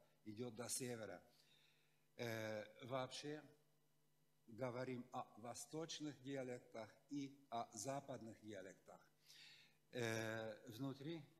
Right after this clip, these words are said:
этих групп имеются, э, еще и другие группы на востоке. Э, прежде всего, ваховасюганский диалект.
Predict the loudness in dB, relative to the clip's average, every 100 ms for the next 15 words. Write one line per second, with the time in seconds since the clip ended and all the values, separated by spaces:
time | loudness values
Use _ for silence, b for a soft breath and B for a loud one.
0 | -20 -20 -14 -2 0 2 -2 -2 -4 -2
1 | -2 -4 -6 -2 0 0 -2 0 0 0
2 | B B B B -4 0 0 2 0 0
3 | 0 -2 -2 0 0 0 -2 -2 -2 -4
4 | -4 -6 2 4 6 4 2 2 0 0
5 | -6 -6 -20 -20 -18 -8 -6 -6 -10 -6
6 | 2 2 4 0 0 -2 -2 -2 -4 B
7 | B B B -12 4 4 4 2 0 0
8 | 0 -2 0 2 2 2 -2 -4 -6 -6
9 | -6 -4 0 2 2 0 -2 -4 -20